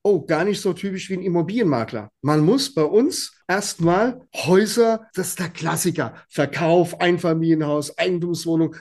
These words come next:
das muss man erstmal suchen, sondern zuerst kommt ein ganz anderes Intro, eine ganz andere Persönlichkeit und wir unterscheiden uns auch zum Beispiel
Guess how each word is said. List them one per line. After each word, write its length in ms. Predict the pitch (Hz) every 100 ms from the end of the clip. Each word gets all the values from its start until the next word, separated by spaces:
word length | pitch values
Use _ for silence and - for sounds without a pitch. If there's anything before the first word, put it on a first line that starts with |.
| -
das 120 | 160
muss 180 | 247 240
man 100 | 226
erstmal 280 | 226 233 208
suchen, 340 | 269 180 127 -
sondern 280 | 185 185 185
zuerst 600 | 196 185 220 233 - - -
kommt 300 | 196 208 180
ein 120 | 151
ganz 320 | 226 233 -
anderes 480 | 175 190 180 160 185
Intro, 500 | 240 247 247 147 320 _
eine 100 | 165
ganz 300 | 165 214 233
andere 340 | - 196 185 165
Persönlichkeit 1000 | 170 165 190 233 233 - 247 285 - - _ _
und 420 | 254 294 320 - -
wir 180 | 202 208
unterscheiden 580 | 208 208 - 190 240
uns 240 | 233 220 -
auch 180 | 185 214
zum 220 | 220 190
Beispiel 540 | 180 208 - 220 214